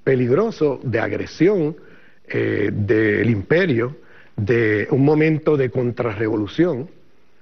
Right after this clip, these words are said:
un momento de recolonización de América Latina. Están intentando recolonizarla nuevamente,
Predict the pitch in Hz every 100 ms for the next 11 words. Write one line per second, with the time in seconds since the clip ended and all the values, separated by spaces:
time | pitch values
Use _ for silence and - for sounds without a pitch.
0 | - 120 135 139 151 147 147 135 - 139
1 | 151 151 147 143 135 131 110 113 - -
2 | 190 254 180 117 95 92 107 95 117 127
3 | 120 104 117 101 147 233 - - - -
4 | - - 113 135 135 123 139 139 131 131
5 | 135 131 123 113 101 147 202 165 127 107
6 | 95 113 117 208